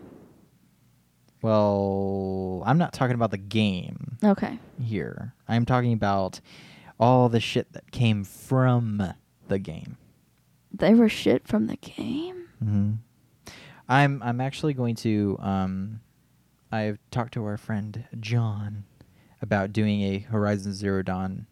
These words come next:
Speaker 1: like, a reaction video
Speaker 2: Mm-hmm.
Speaker 1: with him.
Speaker 2: Yeah.
Speaker 1: 'Cause I think that would be really cool, 'cause he, he actually finished
Speaker 2: He's,
Speaker 1: it.
Speaker 2: he's,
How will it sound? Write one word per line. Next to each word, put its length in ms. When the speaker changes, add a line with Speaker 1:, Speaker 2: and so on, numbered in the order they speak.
Speaker 1:
like, 200
a 40
reaction 480
video 440
Speaker 2:
Mm-hmm. 280
Speaker 1:
with 160
him. 260
Speaker 2:
Yeah. 180
Speaker 1:
'Cause 140
I 60
think 180
that 120
would 160
be 60
really 160
cool, 180
'cause 260
he, 420
he 240
actually 420
finished 360
Speaker 2:
He's, 100
Speaker 1:
it. 40
Speaker 2:
he's, 220